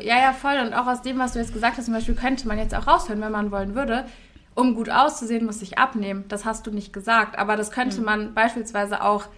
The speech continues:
Speaker 1: daraus ziehen. Und deswegen ist es auch so schwierig, sich so komplett triggerfrei auszudrücken, weil jeder
Speaker 2: Hm.
Speaker 1: immer mit seinem Kontext und mit seinem Vorwissen das alles hört und sieht,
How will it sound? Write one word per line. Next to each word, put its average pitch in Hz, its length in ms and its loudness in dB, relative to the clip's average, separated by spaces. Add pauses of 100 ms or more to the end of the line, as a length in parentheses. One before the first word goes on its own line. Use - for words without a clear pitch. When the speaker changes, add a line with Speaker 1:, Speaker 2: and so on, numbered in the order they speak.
(140)
Speaker 1:
daraus 208 500 2
ziehen. 285 240 0
Und 226 160 0
deswegen 220 340 -2
ist 220 120 -8
es - 160 -6
auch 202 140 0
so 208 120 -8
schwierig, 254 540 -6 (260)
sich 220 240 0
so 214 80 -2
komplett 226 460 -4
triggerfrei 226 640 0
auszudrücken, 208 840 -2 (260)
weil 220 220 6
jeder 262 340 6
Speaker 2:
Hm. 226 80 -2
Speaker 1:
immer 240 240 4
mit 233 260 -2
seinem 294 600 2 (420)
Kontext 269 480 0
und 233 80 0
mit 226 140 -4
seinem 247 220 2
Vorwissen 254 580 0
das 240 160 0
alles 220 380 -2
hört 277 260 4
und 214 180 -4
sieht, 254 400 -2